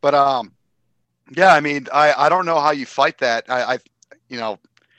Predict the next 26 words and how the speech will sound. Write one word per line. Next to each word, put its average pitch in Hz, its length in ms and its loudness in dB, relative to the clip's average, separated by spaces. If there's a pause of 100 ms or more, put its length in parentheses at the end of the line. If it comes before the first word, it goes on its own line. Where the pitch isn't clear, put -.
(720)
<sighs> - 1500 -20
you 113 80 -14
know, 110 80 -10
th-, 101 380 -18
we're, 123 240 -10
we're, 131 260 -8 (400)
th-, 117 200 -18
th-, - 180 -20
again, 123 320 -6
this 107 160 -12
is 110 120 -10
all 123 180 -2
leading 123 300 -10
towards 113 400 -8
us 113 380 -8
living 117 260 -10
in 110 100 -14
pods, 117 360 -2
eating 117 240 -10
bugs, 110 360 -6
and 104 100 -14
owning 110 320 -10
nothing 113 380 -8
and 101 80 -14
liking 107 380 -8
it. 95 160 -16